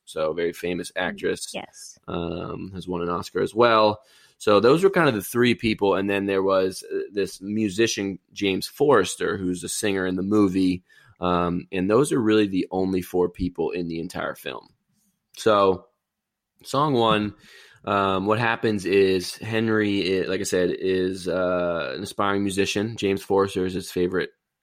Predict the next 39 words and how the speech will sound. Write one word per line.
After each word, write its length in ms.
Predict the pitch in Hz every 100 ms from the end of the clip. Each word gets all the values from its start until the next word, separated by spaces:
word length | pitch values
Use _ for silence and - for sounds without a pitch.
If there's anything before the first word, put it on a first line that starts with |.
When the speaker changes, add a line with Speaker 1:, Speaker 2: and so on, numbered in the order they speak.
| -
Speaker 1:
artist, 560 | 95 92 104 - - -
and 140 | 90
he's 140 | 101 -
kinda 160 | 120
like 160 | 101 98
this 180 | 98 - -
indie, 760 | 110 107 101 101 101 101 101 98
up 200 | 98 98
and 160 | 92
coming, 520 | 101 92 92 90 92
like, 300 | 92 92 90 _ _ _ _ -
he's 140 | 165
not, 180 | 180 147
like, 120 | 120
a 60 | 107
massive 500 | 107 95 92 98 90
pop 240 | 101 85
star, 420 | - 80 64 76 -
but 120 | 95
he's 240 | 101 98
selling 380 | - 113 101 95
out 180 | 92 85
venues 520 | 90 87 82 85 90
in 100 | 87
Philadelphia 540 | - 82 82 85 - 92
and 100 | 90
New 80 |
York, 380 | 87 85 80 92 _
but 140 | 95 104
not 260 | 95 -
big 180 | 131 95
venues, 400 | 76 71 87 -
if, 140 | - - -
if 120 | -
that 120 | 90
makes 200 | 69 76
sense. 340 | 65 57 - - _ _ _ - - _
Um, 800 | 90 95 92 90 87 87 87 82 _ -
and 560 | 101 98 95 92 92